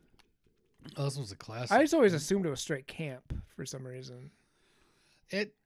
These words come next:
Speaker 1: I mean
Speaker 2: It doesn't, I mean, it never scared me. It's kinda like Evil Dead.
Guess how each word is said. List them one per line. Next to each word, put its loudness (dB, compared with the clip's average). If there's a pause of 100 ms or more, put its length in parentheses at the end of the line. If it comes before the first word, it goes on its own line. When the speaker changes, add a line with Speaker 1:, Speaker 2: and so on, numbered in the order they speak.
(220)
Speaker 1:
I -8
mean -2
Speaker 2:
It 2
doesn't, -2
I 6
mean, 6
it 4
never 4
scared -6
me. -2
It's -8
kinda 2
like 0
Evil -6
Dead. -6